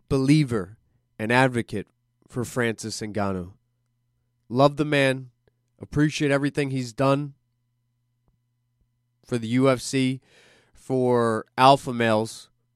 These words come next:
for representing with strength,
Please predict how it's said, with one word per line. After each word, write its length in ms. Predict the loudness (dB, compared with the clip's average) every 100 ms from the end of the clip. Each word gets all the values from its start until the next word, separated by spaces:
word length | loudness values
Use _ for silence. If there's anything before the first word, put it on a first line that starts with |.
| _ _ _ _
for 180 | -4 -2
representing 920 | 0 0 0 -2 0 2 2 -2 -10 _ _ _ _ _ _ _ _ _ _ _ _
with 160 | -8 -6
strength, 840 | -8 -2 0 2 -2 -10 -20 _